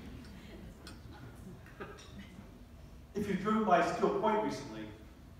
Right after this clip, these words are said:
you'll have seen the fifty thousand square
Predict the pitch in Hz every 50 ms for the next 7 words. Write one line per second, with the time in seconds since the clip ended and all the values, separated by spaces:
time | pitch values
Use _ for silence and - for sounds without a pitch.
0 | - - - - - - - - - - 165 170 165 165 165 - - 190 180 180
1 | 185 180 180 180 180 180 - - - - - - - 175 170 170 160 156 - 151
2 | 147 143 143 147 143 143 135 135 - - - - 143 139 139 135